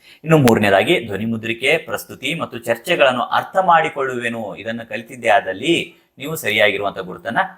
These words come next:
ಹಾಕ್ಬೇಕಾಗಿರುವಂಥದ್ದು. ಇನ್ನು ನಾಲ್ಕನೇದಾಗಿ ಪುರಾತನ ಮತ್ತು ಆಧುನಿಕ ಸಾಹಿತ್ಯದ ವಿವಿಧ ಪ್ರಕಾರಗಳನ್ನು ಸ್ವತಂತ್ರವಾಗಿ ಓದಿ ಅರ್ಥ ಮಾಡಿಕೊಳ್ಳುವೆನು. ನೀವು ಇದನ್ನ ಓದಿ ಅರ್ಥ ಮಾಡಿಕೊಳ್ಳುವಂತ ಸಾಮರ್ಥ್ಯ ಬಂದಿದೆ ಆದಲ್ಲಿ ಸರಿಯಾಗಿರುವಂತ ಗುರುತನ್ನ ಹಾಕ್ಬೇಕಾಗಿರುವಂಥದ್ದು.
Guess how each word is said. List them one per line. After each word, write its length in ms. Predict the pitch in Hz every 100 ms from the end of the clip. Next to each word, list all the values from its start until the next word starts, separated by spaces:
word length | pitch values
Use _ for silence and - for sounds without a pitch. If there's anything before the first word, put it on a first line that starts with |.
| _
ಹಾಕ್ಬೇಕಾಗಿರುವಂಥದ್ದು. 1040 | - - 170 - 78 73 71 - - _ _
ಇನ್ನು 160 | 95
ನಾಲ್ಕನೇದಾಗಿ 580 | 92 85 85 85 85 135
ಪುರಾತನ 480 | 165 - 87 - 107 185
ಮತ್ತು 160 | 180 131
ಆಧುನಿಕ 360 | 101 113 113
ಸಾಹಿತ್ಯದ 400 | 113 104 101 104
ವಿವಿಧ 340 | 98 104 170 165
ಪ್ರಕಾರಗಳನ್ನು 1000 | - 107 101 98 98 98 190 - _ _
ಸ್ವತಂತ್ರವಾಗಿ 960 | 127 127 208 220 196 185 160 160 208 123
ಓದಿ 420 | 127 165 180 233
ಅರ್ಥ 320 | - 143 -
ಮಾಡಿಕೊಳ್ಳುವೆನು. 640 | 131 113 98 90 82 80
ನೀವು 180 | 127 143
ಇದನ್ನ 200 | 143 147
ಓದಿ 400 | 151 127 165 175
ಅರ್ಥ 220 | 180 -
ಮಾಡಿಕೊಳ್ಳುವಂತ 580 | 165 165 151 139 135 127
ಸಾಮರ್ಥ್ಯ 440 | 117 113 113 113 107
ಬಂದಿದೆ 300 | 101 98 98
ಆದಲ್ಲಿ 580 | 95 120 214 - _ _
ಸರಿಯಾಗಿರುವಂತ 640 | 123 110 104 95 95 92 87
ಗುರುತನ್ನ 400 | 87 - - 101 - _
ಹಾಕ್ಬೇಕಾಗಿರುವಂಥದ್ದು. 1000 | 107 92 87 85 82 78 69 69 _ _